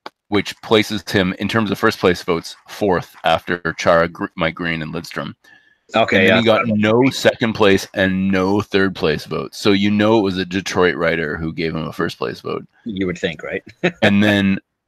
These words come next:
Speaker 1: and then all his votes were for fourth and fifth, essentially. So, like, he really was, like, the sort of, you had, you had, uh, five names on the ballot, and people were just like, there were a bunch of people in the league who were like, "Well, what the fuck?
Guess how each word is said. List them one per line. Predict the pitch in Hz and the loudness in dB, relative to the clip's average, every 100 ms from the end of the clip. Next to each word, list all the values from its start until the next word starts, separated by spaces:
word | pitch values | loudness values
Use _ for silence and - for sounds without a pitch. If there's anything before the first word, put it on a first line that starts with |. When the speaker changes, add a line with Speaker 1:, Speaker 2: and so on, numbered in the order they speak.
| _ _ _ - | _ _ _ -4
Speaker 1:
and | 110 | 2
then | 113 | 4
all | 117 107 | 6 6
his | 120 123 | 6 4
votes | 101 107 - | 4 2 2
were | 92 | -4
for | - 92 | -2 -6
fourth | - 98 92 87 | -4 -2 -2 -2
and | 80 | -2
fifth, | 90 76 | -2 -2
essentially. | 78 78 76 - 64 | -8 -10 -10 -12 -12
So, | - 107 | -2 0
like, | 98 95 | 2 2
he | 117 | 0
really | 110 131 110 | 4 4 4
was, | 104 101 87 78 | 4 4 4 0
like, | 92 82 - _ _ _ - | 0 0 -4 _ _ _ -6
the | 95 | -4
sort | - 117 98 | 2 2 4
of, | 95 - - _ _ | 2 0 -10 _ _
you | - 107 | -6 0
had, | 104 104 - _ _ | 2 2 -2 _ _
you | 104 | -4
had, | 98 95 | 0 2
uh, | 92 87 82 82 - _ _ | 2 2 0 -4 -10 _ _
five | - 104 92 87 | 0 4 4 2
names | 92 92 87 | 0 -2 -4
on | 80 | -6
the | |
ballot, | 76 78 76 73 - _ _ _ _ _ _ - | -4 -2 -2 -4 -10 _ _ _ _ _ _ -12
and | 87 | -8
people | - 95 90 | -2 0 0
were | 87 | -2
just | 85 85 - | -2 -4 -4
like, | 87 82 | -6 -2
there | 95 | 2
were | 90 | 2
a | |
bunch | 90 95 87 | 2 0 0
of | |
people | 101 92 | -2 -2
in | 82 | -2
the | |
league | 80 85 80 | -2 -2 -4
who | 85 | -4
were | 80 | 0
like, | 85 123 | 0 4
"Well, | 226 247 190 | 6 6 4
what | 165 | 2
the | - | 0
fuck? | 131 - | -2 -6